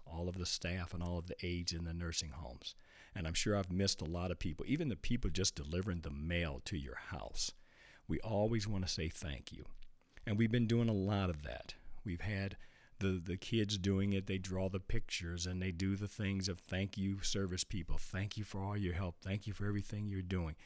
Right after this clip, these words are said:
We do that. And, and hey, before you get all fired up and mad and everything, yes,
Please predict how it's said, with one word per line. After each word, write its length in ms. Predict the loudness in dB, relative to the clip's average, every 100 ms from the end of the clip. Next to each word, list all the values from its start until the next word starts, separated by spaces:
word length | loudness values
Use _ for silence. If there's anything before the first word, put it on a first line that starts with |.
| -20 -20 -20 -14 2
We 180 | 4 4
do 300 | 4 4 4
that. 280 | 2 -2 -2
And, 200 | -2 0
and 200 | 2 2
hey, 180 | 4 2
before 360 | 2 0 2
you 120 | 2
get 140 | 4 4
all 140 | 4
fired 440 | 2 0 2 4 2
up 180 | 2
and 140 | 2 4
mad 320 | 6 6 4
and 80 | -2
everything, 440 | -4 -4 -4 -2
yes, 600 | 0 6 6 6 2 0